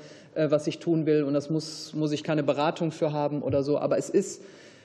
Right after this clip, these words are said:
damit muss man sich auch auseinandersetzen, ein langer gesellschaftlicher Prozess bis hin zu diesem Beratungs-, ähm,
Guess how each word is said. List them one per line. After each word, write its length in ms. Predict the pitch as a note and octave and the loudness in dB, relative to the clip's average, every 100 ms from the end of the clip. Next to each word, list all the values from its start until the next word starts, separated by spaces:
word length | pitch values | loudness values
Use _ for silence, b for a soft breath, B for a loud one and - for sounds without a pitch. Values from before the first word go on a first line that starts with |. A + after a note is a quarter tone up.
| B _ _ | B _ _
damit 260 | D#3+ F#3+ | 2 4
muss 180 | G3 G3+ | 2 0
man 120 | F#3+ | 0
sich 200 | E3 E3 | 0 2
auch 160 | D#3 F#3+ | 4 4
auseinandersetzen, 800 | F3+ F#3 F3+ F3 F3 E3+ E3+ - | 2 2 0 0 2 2 0 -4
ein 260 | - D3+ D3 | -2 2 4
langer 600 | D#3 G3 G#3 G#3 G#3 - | 4 2 2 2 0 0
gesellschaftlicher 720 | D#3+ D3+ D#3+ F3 F3+ F3+ D#3+ D#3 | -2 2 2 4 2 2 -2 -2
Prozess 580 | - D3+ - F3 E3+ | -2 -2 2 2 0
bis 240 | - D#3+ - | -4 -6 0
hin 320 | E3 E3 D#3+ | 0 0 0
zu 100 | - | -2
diesem 380 | C#3+ D3+ D3 D3 | -2 0 0 0
Beratungs-, 800 | C#3+ D3 D#3+ D#3+ D3+ D3+ - - | 2 0 0 0 0 -4 -10 -2
ähm, 400 | D3 C#3+ C#3+ | 0 2 0